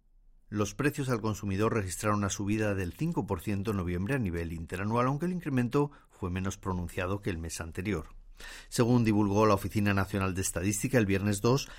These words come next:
el índice de precios al consumidor marcó en noviembre ciento nueve coma diez puntos, un cinco por ciento más que el año anterior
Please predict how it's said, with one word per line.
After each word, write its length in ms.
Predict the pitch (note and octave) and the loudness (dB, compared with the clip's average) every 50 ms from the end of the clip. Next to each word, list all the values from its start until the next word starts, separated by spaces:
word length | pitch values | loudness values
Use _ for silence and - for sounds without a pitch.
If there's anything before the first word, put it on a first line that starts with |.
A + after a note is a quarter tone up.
| - - - | -20 -18 -14
el 160 | - - G2 | -10 -6 -2
índice 380 | G2 G2+ G2+ G#2 G2+ - G2+ F#2 | 0 2 2 2 2 2 0 0
de 100 | F#2+ F2+ | 0 -2
precios 400 | - - C3+ B2+ - B2 - - | 0 0 0 0 2 0 2 4
al 160 | A#2+ A2 - | 2 2 2
consumidor 520 | A2+ A2+ G#2+ - G#2+ G#2+ A2 B2+ C#3+ C3+ | 0 0 0 0 -2 0 2 2 4 4
marcó 360 | B2+ A#2+ A2 A2+ - - F3+ | 4 4 4 2 2 0 0
en 80 | F#3 F3 | 2 2
noviembre 440 | D3 B2 A2 A2 G#2+ A2 A#2+ C#3 C#3+ | 2 2 4 4 4 4 4 4 2
ciento 340 | - - G#2+ F#2+ F2 F#2 E2+ | 2 0 0 0 0 0 0
nueve 260 | F#2 F2+ F#2 G2 G2 | 2 2 2 2 0
coma 240 | - G2+ F2+ D#2+ D2+ | 0 -2 -2 -4 -4
diez 240 | C#2+ E2 F2 - | -6 -6 -8 -8
puntos, 540 | - - A#2+ A#2+ A2 - A#2 A#2 A2+ - - - - - - - | -2 0 2 2 4 4 2 2 2 0 -6 -12 -16 -18 -8 -4
un 140 | G2 G2+ | -4 -2
cinco 300 | F#2+ - B2 A2+ G#2 A2+ | 2 2 2 2 2 2
por 140 | G2 G#2+ G2+ | 2 2 2
ciento 300 | - - A2 G2+ - G#2+ | 2 0 0 2 2 2
más 280 | G2 G2+ A2 A2+ - - | 2 2 2 2 0 -2
que 80 | - | -2
el 60 | F#2+ F#2+ | 0 0
año 180 | F#2+ F#2+ G2 | 0 2 0
anterior 440 | F#2+ G2 - B2+ B2 B2+ B2+ C3 C3 | 0 0 2 4 6 6 6 6 2